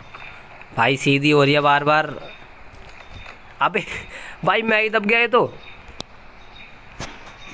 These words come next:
अबे, कहाँ पे गया मैं? मर जाऊँगा ऐसे तो। अबे, अबे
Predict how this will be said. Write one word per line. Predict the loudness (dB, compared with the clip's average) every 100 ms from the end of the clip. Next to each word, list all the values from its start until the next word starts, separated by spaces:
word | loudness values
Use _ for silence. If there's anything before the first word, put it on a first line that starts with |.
| -18 -16 -2
अबे, | 0
कहाँ | 2 4 4
पे | 4
गया | 2 2
मैं? | 2 2 0 -4 -16 -16 -18 -6 0
मर | 2
जाऊँगा | 4 4 4
ऐसे | 4
तो। | 4
अबे, | 4 4
अबे | 4 2